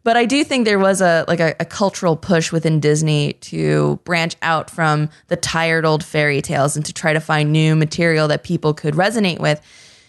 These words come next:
And history can be a really bad choice because history never has a good narrative, or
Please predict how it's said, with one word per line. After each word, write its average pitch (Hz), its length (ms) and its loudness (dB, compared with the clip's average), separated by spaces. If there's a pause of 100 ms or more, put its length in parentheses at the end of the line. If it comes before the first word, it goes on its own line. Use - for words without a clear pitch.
(440)
And 202 160 2
history 240 840 0 (240)
can 220 260 2
be 202 120 6
a 190 60 4
really 180 320 2
bad 151 300 0
choice - 540 -8 (120)
because 190 360 0
history 247 480 0
never 180 340 2
has 151 640 -2 (720)
a 175 80 4
good 160 240 0
narrative, 139 640 -2
or 196 400 2